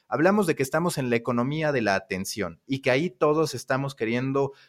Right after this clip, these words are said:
captar el mayor tiempo posible a nuestras, a nuestros seguidores, a nuestros fanáticos, a las personas que nos siguen.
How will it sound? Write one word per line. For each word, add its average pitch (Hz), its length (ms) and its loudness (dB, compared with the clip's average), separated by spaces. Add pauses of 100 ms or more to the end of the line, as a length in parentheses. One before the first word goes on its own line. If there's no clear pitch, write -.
captar 127 380 -2
el 127 100 0
mayor 117 300 2
tiempo 123 360 -4
posible 117 680 0 (260)
a 95 560 4
nuestras, 101 1160 -2 (260)
a 104 80 -8
nuestros 98 320 -6
seguidores, 135 480 4
a 110 40 0
nuestros 98 300 -4
fanáticos, 147 540 -2
a 110 60 -2
las 98 160 -2
personas 123 400 -4
que 107 100 -4
nos 98 140 -4
siguen. 95 340 -6